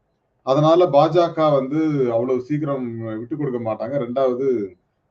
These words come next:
அ, பா-, இவங்க அதிமுகவுக்கு இரட்டலை சின்னம் கிடைக்கும் அப்படிங்கிற மாதிரி தான் தகவல்கள் இருக்கு. காரணம் என்ன அப்படின்னா, எடப்பாடி அவர்கள் ஒருவேளை ஒரு பத்து எம் பி ஜெயிக்கிறாருன்னு வச்சுக்கோங்களேன், அது வந்து நமக்கு உ-, உதவலாம் அப்படிங்கிற மாதிரி கூட பண்ணலாம். நிறைய இடங்கள்ல இவங்க டம்மி வேட்பாளர்களை போட்டிருக்காங்க அப்படிங்கிறத நம்ம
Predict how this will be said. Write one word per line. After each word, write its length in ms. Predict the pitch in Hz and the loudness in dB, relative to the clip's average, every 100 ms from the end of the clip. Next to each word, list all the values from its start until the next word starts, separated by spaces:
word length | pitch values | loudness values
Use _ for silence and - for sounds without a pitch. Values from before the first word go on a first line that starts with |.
| _ | _
அ, 240 | 107 107 101 | -4 -4 -2
பா-, 340 | 117 135 123 | 2 2 2
இவங்க 240 | 117 135 131 | -4 -4 -2
அதிமுகவுக்கு 540 | 139 151 139 131 135 | -2 -2 0 0 0
இரட்டலை 240 | 127 143 139 | -2 -2 -2
சின்னம் 260 | 127 127 | -4 -8
கிடைக்கும் 380 | 123 135 156 156 | -2 -2 0 -2
அப்படிங்கிற 380 | 131 120 113 104 | -2 -2 -4 -6
மாதிரி 240 | 104 113 | -6 -4
தான் 180 | 131 113 | -4 -4
தகவல்கள் 420 | 113 120 127 117 | -6 -2 0 -2
இருக்கு. 280 | 107 92 - _ _ _ _ _ | -4 -12 -18 _ _ _ _ _
காரணம் 400 | - 143 175 180 | 2 4 6 4
என்ன 260 | 143 135 139 | 2 2 0
அப்படின்னா, 440 | 113 107 139 165 _ _ _ | -2 -4 -6 -8 _ _ _
எடப்பாடி 500 | 120 165 190 190 170 | 2 4 6 6 6
அவர்கள் 280 | 147 135 151 | 2 2 0
ஒருவேளை 320 | 139 131 143 | 2 2 2
ஒரு 120 | 139 | 0
பத்து 240 | 135 127 127 | -2 -4 -4
எம் 100 | 123 | -2
பி 100 | 151 | -4
ஜெயிக்கிறாருன்னு 580 | 113 135 139 131 120 110 | -2 -2 0 0 -2 -8
வச்சுக்கோங்களேன், 280 | 104 107 | -10 -8
அது 240 | 113 110 143 | -6 -6 -2
வந்து 200 | 143 151 | -2 -2
நமக்கு 320 | 131 113 113 | -4 -4 -6
உ-, 260 | 113 117 117 | -6 -6 -6
உதவலாம் 440 | 120 139 135 127 110 | -2 0 2 0 -2
அப்படிங்கிற 320 | 104 113 104 | -10 -10 -10
மாதிரி 140 | 104 | -10
கூட 120 | 110 | -8
பண்ணலாம். 400 | 131 101 95 92 _ _ _ _ _ _ _ | -8 -10 -14 -14 _ _ _ _ _ _ _
நிறைய 340 | 127 175 175 | 4 6 6
இடங்கள்ல 260 | 180 180 165 | 6 4 4
இவங்க 260 | 143 127 | 2 0
டம்மி 140 | 165 175 | 4 4
வேட்பாளர்களை 500 | 151 143 143 127 - | 4 2 2 2 -4
போட்டிருக்காங்க 560 | 123 123 113 110 110 104 | -6 -6 -4 -4 -4 -8
அப்படிங்கிறத 400 | 104 107 110 139 | -8 -8 -4 -4
நம்ம 180 | 120 | -4